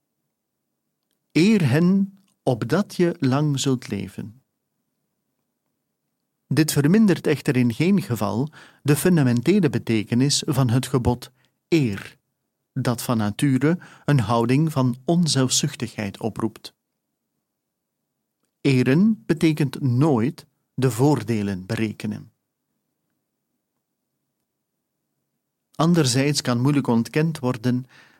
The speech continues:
dat een houding van wederzijds eren onder de leden van de gezinsgemeenschap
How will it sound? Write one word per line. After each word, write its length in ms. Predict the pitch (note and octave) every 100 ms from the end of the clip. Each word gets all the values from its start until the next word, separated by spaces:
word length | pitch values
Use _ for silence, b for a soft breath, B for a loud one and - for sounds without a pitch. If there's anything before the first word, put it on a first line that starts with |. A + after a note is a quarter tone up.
| -
dat 180 | C#3+ C3+
een 140 | B2+
houding 540 | G2+ C3+ E3 F3+ F3
van 280 | D3+ B2 A#2 -
wederzijds 840 | B2 C3 B2+ B2+ - B2 D#3 -
eren 580 | B2 A#2 A#2+ D#3+ F3 F3+
onder 380 | - A#2+ B2 A#2
de 120 | A2+
leden 480 | A2 A#2+ C#3+ C#3 C3
van 140 | A#2+ A2
de 100 | A2
gezinsgemeenschap 1120 | A2 G2+ F3 D3+ - G#2 G2 G#2 - C3